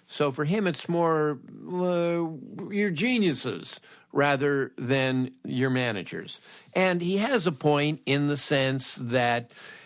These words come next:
yeah, you can find yourself in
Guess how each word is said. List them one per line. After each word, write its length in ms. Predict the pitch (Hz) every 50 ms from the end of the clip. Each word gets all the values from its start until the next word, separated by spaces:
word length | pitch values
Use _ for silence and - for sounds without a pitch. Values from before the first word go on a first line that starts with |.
| - _
yeah, 680 | - - - 175 175 180 175 160 139 120 110 104 104 - -
you 420 | - 123 127 135 139 147 151 147 135
can 720 | 135 - - 156 160 165 165 165 170 170 170 165 156 135 - - - - _ _ _ - - _ - _ _
find 460 | - - - 156 147 151 160 165 143
yourself 800 | 131 147 139 127 - - - 147 135 127 127 123 120 113 - - _ - - _ _
in 440 | - 143 147 147 139 139 139 131 123